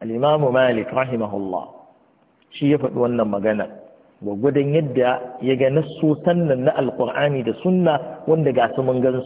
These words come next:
su. Shi ne Al-Imam Malik ya ce daga cikin aqidarsa da ya yadda da ita, ya imani da ita,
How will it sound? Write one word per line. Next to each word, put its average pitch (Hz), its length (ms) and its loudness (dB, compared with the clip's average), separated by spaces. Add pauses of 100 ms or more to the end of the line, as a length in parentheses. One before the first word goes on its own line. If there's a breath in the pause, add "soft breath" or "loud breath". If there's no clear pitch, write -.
su. - 100 -12 (400 soft breath)
Shi 139 200 -4
ne 131 80 0
Al-Imam 120 420 0
Malik 120 300 2
ya 113 120 0
ce 117 120 -6
daga 110 280 -4
cikin 151 320 -6
aqidarsa 131 960 -2 (260)
da 127 120 2
ya 147 320 4
yadda 113 240 0
da 139 80 2
ita, 131 320 -2
ya 135 160 4
imani 147 460 2
da 117 100 0
ita, 214 260 2